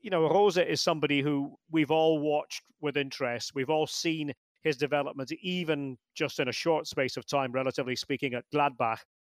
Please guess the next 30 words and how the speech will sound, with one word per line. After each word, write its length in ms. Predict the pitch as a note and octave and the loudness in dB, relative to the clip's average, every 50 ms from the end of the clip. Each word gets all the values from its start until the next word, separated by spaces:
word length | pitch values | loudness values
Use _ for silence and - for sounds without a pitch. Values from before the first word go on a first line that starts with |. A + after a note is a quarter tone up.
| _ - | _ -2
And 240 | C3+ C3+ C3 C3+ - - | -2 -2 -2 -4 -8 -10
so 200 | - - E3 C#3+ | -2 0 2 2
he 120 | C3+ D3 | 2 2
was 160 | D3 D3+ - | 0 2 2
always 300 | D#3+ D#3+ E3+ D#3 D3+ B2 | 4 4 4 4 2 2
going 160 | A2+ D3+ C#3+ B2+ | 2 0 0 0
to 80 | C3 | 0
be 80 | C3 C3+ | -2 0
the 100 | B2 B2+ | 0 0
logical 580 | C3 C3 D3 D#3 D3 B2+ D3 C#3 - D3 C3+ | 0 2 0 0 0 -2 -4 -4 -2 -4 -4
candidate 580 | - - C#3+ C3+ C#3 C#3 C#3 A#2+ A#2+ A#2+ B2 - _ _ _ _ _ | -4 -4 -4 -4 -2 -4 -4 -2 -2 -4 -4 -8 _ _ _ _ _
for 100 | - D3 | -6 0
Dortmund. 420 | C3+ D3 D3+ D3+ - D3+ C3+ A#2+ - | 2 2 2 2 0 -4 -6 -6 -4
And 180 | - B2+ B2 B2 | -6 -6 -6 -6
it 80 | B2 | -6
was 100 | C3 A#2+ | -4 -4
a 60 | C3+ | -2
matter 380 | B2 B2+ C3 B2+ - - C#3 C3 | -2 -2 -2 -2 -2 -2 0 0
of 140 | C3 A#2+ - _ _ _ _ _ | 0 -2 -2 _ _ _ _ _
whether 260 | - D3 C#3 C#3 C#3 C3+ | 2 2 2 4 4 2
or 60 | C3+ | 4
not 240 | C#3 C#3+ C#3+ - - | 4 2 0 0 -4
he 100 | D3+ C#3+ | -4 -2
decided 500 | C#3+ C#3 - - D3 C#3 C#3 C#3 C#3 C3 | -2 0 2 2 2 2 2 0 0 -2
that 120 | C#3+ C#3 | -4 -2
that 180 | - D3 D3+ - | -2 -4 -2 -2
was 120 | E3 B2+ | -2 -4
in 80 | D#3+ D3+ | -2 -2
his 100 | D#3 - | -4 -2
future. 320 | - E3+ D3+ - - B2 | -2 -4 -4 -4 -6 -8